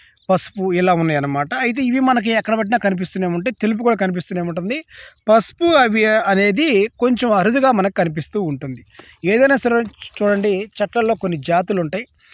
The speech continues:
ఆ జాతులు కొన్ని కష్టంగా ఉంటాయి. మరి ఈ శంఖపుష్పాన్ని అపరాజిత మొక్క అని కూడా అంటారు,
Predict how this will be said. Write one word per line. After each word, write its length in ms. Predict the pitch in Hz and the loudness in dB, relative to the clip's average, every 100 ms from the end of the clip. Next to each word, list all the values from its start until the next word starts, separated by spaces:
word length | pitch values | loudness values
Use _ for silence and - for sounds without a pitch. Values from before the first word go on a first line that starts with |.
| - _ | -20 _
ఆ 80 | 170 | -4
జాతులు 360 | 147 190 208 214 | 2 2 2 0
కొన్ని 220 | 196 175 | 0 0
కష్టంగా 460 | 180 - 202 170 | -2 -2 0 0
ఉంటాయి. 300 | 135 123 - _ _ - - - _ 214 | -2 -6 -16 _ _ -20 -20 -20 _ 2
మరి 460 | 285 247 214 233 - _ _ _ _ _ _ _ _ _ 208 | 4 4 4 0 -6 _ _ _ _ _ _ _ _ _ 0
ఈ 120 | 226 | 2
శంఖపుష్పాన్ని 1080 | 185 208 277 269 - 247 226 262 196 190 202 - - - | 2 0 2 0 2 2 4 4 2 0 -4 -16 -20 -6
అపరాజిత 600 | 175 226 262 240 214 208 | -2 2 4 4 2 2
మొక్క 400 | 233 190 175 - | 2 4 0 2
అని 180 | 208 180 | 0 2
కూడా 220 | - 170 | 0 2
అంటారు, 440 | 160 143 156 151 | 2 2 0 -2